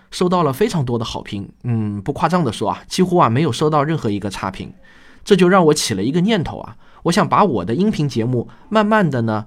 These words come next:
都同步做成视频节目。当然，一部分可以是免费的，当然也有一部分呢，可以是收费的。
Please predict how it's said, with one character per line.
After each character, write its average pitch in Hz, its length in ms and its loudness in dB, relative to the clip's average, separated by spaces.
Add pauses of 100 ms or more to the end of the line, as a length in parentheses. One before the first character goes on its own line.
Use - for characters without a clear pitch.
(220)
都 220 320 6
同 131 340 -2
步 180 200 0
做 147 200 0
成 120 300 -2
视 160 200 -2
频 110 180 -4
节 98 160 -8
目。 - 240 -10 (500)
当 135 140 0
然， 135 260 2
一 151 80 2
部 156 160 -2
分 117 180 -2
可 120 140 -4
以 113 160 0
是 113 220 -4
免 104 180 -6
费 175 220 0
的， - 200 -10 (140)
当 117 160 -2
然 113 140 0
也 101 100 -2
有 - 140 0
一 101 100 -4
部 123 140 -6
分 104 180 -6
呢， 92 100 -4
可 104 120 -8
以 110 100 -4
是 117 140 -8
收 - 180 -4
费 156 180 -4
的。 - 160 -12